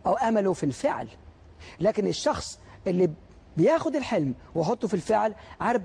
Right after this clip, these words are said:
بالظبط هو عايز إيه، بياخد من مجرد الأمل من المرحلة الأولانية أمل، وبعدين بقى خاطر زي ما قال لك الشاعر:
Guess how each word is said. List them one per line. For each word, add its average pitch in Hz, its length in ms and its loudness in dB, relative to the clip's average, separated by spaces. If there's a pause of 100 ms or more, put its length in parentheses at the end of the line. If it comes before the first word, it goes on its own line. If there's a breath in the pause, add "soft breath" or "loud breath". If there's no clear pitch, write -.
بالظبط 185 460 -2
هو 196 80 2
عايز 190 260 2
إيه، 202 140 0 (260 loud breath)
بياخد 330 340 2
من 269 60 4
مجرد 233 380 2
الأمل 214 460 -2 (180 loud breath)
من 202 120 2
المرحلة 202 440 2
الأولانية 233 640 2 (480 loud breath)
أمل، 254 320 2 (280)
وبعدين 190 340 2
بقى 196 160 0
خاطر 220 280 0
زي 311 180 0
ما 349 60 0
قال 277 100 0
لك 247 120 -2
الشاعر: 151 400 -4